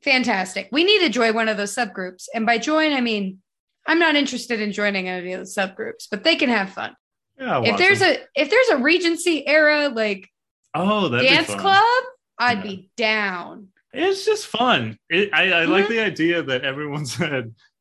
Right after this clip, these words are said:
Speaker 2: "We need to learn the steps so we can do it together."
Speaker 1: Mm-hmm.
Speaker 2: That's
Speaker 1: Well,
Speaker 2: community.
Speaker 1: it's fantastic. People also had a lot more time to learn choreo.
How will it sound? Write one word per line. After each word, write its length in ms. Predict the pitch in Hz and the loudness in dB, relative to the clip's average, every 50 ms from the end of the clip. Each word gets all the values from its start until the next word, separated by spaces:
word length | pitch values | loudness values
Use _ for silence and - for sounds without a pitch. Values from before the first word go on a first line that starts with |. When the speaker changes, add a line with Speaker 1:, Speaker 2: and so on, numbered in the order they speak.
| _ _ - | _ _ -8
Speaker 2:
"We 200 | 104 117 127 123 | -2 0 0 0
need 200 | 127 139 143 139 | 0 -2 -2 -2
to 100 | - 147 | -4 -4
learn 240 | 123 123 123 120 117 | -4 -4 -4 -4 -6
the 80 | 110 | -8
steps 360 | 113 - - 110 107 101 - - | -8 -6 -4 -4 -4 -4 -6 -10
so 100 | 110 104 | -8 -8
we 100 | 101 101 | -8 -8
can 160 | - 101 98 | -8 -8 -6
do 160 | 98 95 95 | -6 -6 -8
it 80 | 95 - | -10 -10
together." 480 | - 107 - - - - - - - _ _ _ - 214 | -12 -10 -10 -8 -8 -8 -10 -12 -14 _ _ _ -6 -2
Speaker 1:
Mm-hmm. 420 | 220 226 254 247 233 240 247 285 - | -2 0 0 0 0 0 -2 -4 -2
Speaker 2:
That's 180 | - 165 170 165 | 0 0 0 0
Speaker 1:
Well, 140 | - - 151 | -2 -2 -2
Speaker 2:
community. 540 | 131 123 120 110 104 101 98 92 92 95 - _ _ _ _ - | 0 0 0 0 0 -2 -4 -4 -6 -10 -12 _ _ _ _ -16
Speaker 1:
it's 180 | 196 - - | -14 -12 -6
fantastic. 640 | - 233 226 220 277 277 269 269 226 - - _ _ _ _ _ _ _ _ _ - | -4 -2 -2 0 -2 -2 -2 -4 -6 -10 -12 _ _ _ _ _ _ _ _ _ -4
People 180 | 233 - 254 | -2 0 2
also 240 | 247 247 247 247 254 | 2 2 2 4 2
had 140 | 240 240 220 | 2 2 2
a 60 | 214 | 2
lot 200 | 208 214 233 233 | 0 0 0 0
more 140 | 240 240 233 | 0 -2 -2
time 260 | 233 247 240 233 226 | -2 -2 -2 0 -2
to 80 | 214 208 | -2 -2
learn 240 | 214 220 220 220 202 | 0 0 0 -2 -4
choreo. 600 | - - 247 247 226 208 190 180 160 - - | -6 -4 -4 -2 -2 -2 -2 -4 -6 -10 -12